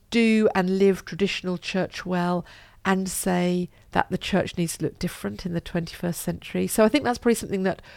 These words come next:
frustrates me, and the speed of change and the way that there is a lot of treacle in our, um,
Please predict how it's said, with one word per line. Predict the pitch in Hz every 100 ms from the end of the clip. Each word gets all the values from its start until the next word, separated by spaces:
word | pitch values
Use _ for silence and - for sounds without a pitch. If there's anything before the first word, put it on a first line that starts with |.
| -
frustrates | - - 190 - 240 220 - -
me, | 160 151 151 156 - - - -
and | 185 180
the |
speed | 185 - - 233 208 196
of | 160 -
change | - 165 156 147 151 160 - -
and | 170 170 170 170 - - - _
the | 190
way | 170 185 180 180
that | 170 - -
there | 175 175
is | 175
a |
lot | 170 175 175 -
of | 180 -
treacle | - - - 359 294 - - 151 - -
in | 165 160
our, | 165 165 165 160 - - _
um, | 170 165 156 160